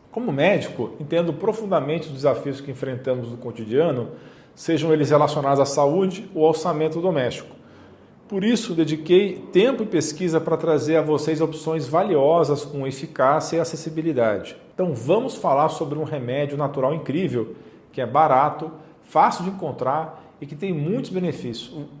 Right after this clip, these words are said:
limão. Pessoal, não subestime o limão. Primeiramente, é uma fonte rica de vitamina C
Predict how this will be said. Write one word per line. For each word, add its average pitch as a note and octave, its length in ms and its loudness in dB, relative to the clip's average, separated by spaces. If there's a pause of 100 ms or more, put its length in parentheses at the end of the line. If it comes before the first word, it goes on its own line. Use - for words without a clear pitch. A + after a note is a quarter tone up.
(220)
limão. D3 1000 0 (280)
Pessoal, D3+ 380 2
não E3 300 0
subestime G#3 540 -4
o G#3+ 40 -4
limão. D3+ 500 -2 (420)
Primeiramente, F#3 840 -2
é D#3 40 -2
uma D3+ 160 -2
fonte D#3+ 340 -6
rica D3+ 260 -4
de C#3 100 -6
vitamina C3 460 -4
C C#3 440 -2